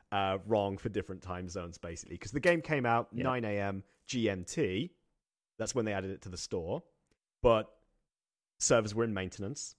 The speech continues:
Speaker 1: so people could
Speaker 2: Yep.
Speaker 1: people could buy it, but they couldn't play it. And servers w-, continued to be in maintenance for, for a number of hours.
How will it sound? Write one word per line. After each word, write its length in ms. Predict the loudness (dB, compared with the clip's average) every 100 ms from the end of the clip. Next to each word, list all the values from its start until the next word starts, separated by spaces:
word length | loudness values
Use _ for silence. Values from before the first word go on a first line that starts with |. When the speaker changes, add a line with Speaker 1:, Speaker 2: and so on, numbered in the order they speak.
| _ -4
Speaker 1:
so 320 | 2 2 2 0 2
people 240 | 4 2
could 140 | -4 -4
Speaker 2:
Yep. 260 | -4 _
Speaker 1:
people 200 | -2 -2
could 160 | -2 2
buy 140 | 2
it, 40 | 0
but 100 | -4
they 80 | -6
couldn't 200 | -6 -4
play 240 | 0 0
it. 180 | -2 -8 _ _ _ _
And 360 | 0 0 0 -2
servers 420 | 4 4 4 0
w-, 240 | -2 -4 -2
continued 440 | 0 0 0 -2 -2
to 60 |
be 160 | 0 2
in 120 | 2
maintenance 360 | -2 -6 -8 -6
for, 300 | -2 0 0
for 160 | -2
a 40 | -4
number 200 | -4 -6
of 80 | -2
hours. 380 | -2 -2 -8